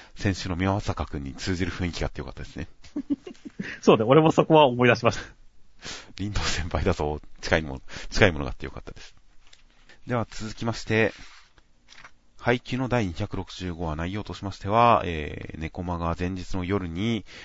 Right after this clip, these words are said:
Speaker 1: こう、いろいろ話し合ってたぜ、みたいな話から、えー、猫間の第二試合、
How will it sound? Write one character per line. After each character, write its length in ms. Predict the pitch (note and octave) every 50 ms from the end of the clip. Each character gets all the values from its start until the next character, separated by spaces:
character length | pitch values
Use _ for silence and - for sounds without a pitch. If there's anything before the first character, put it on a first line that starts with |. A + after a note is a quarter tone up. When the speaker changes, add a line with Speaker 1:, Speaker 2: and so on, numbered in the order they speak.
| - - - - - - - -
Speaker 1:
こ 320 | - - F#2 D#2 D2 C#2 B1
う、 40 | D#2+
い 20 |
ろ 100 | D#2+ E2
い 20 | D2
ろ 60 | D2+
話 240 | - E2+ F2 G2+ -
し 40 |
合 40 | -
っ 40 | G#2+
て 120 | - - G2
た 60 | E2+
ぜ、 200 | D2 - D2+ C#2+
み 100 | C#2+ D2+
た 100 | - F2+
い 60 | D#2 D2+
な 80 | D#2
話 300 | D2+ F2 E2+ F2+ - -
か 120 | - - -
ら、 320 | G2 G2+ G#2+ G#2+ G#2 - - - - - - - - _ _ _ - -
え 240 | - F2 F2 F2 D#2+
ー、 20 | D2+
猫 200 | D#2+ - - F#2
間 120 | F#2 F2+
の 240 | F2 E2+ E2+ E2 D#2
第 520 | D#2 E2 F2+ F#2+ F#2 F#2 F#2 F2+ F2+ - - - - - - - - - - _ - _ _ -
二 80 | E2 E2+
試 240 | - - - G2 E2+
合、 100 | D2+